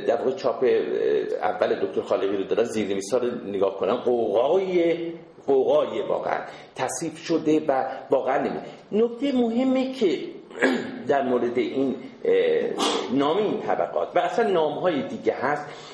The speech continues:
اه، این که مصحح حق نداره که نام‌های شاهنامه رو بر اساس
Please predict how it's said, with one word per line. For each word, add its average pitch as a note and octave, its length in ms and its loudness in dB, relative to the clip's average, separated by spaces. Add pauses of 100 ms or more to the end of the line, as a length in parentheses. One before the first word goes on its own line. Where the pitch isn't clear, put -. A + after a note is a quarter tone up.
(160)
اه، G#2+ 80 2
این A#3+ 400 2
که A#3+ 220 0 (260)
مصحح E3 1000 2 (640)
حق A3+ 480 0
نداره C#3 480 0
که F#2 200 0 (360)
نام‌های D3 920 0
شاهنامه C3 600 0
رو A3 80 4 (160)
بر C3+ 160 2
اساس F3 600 -2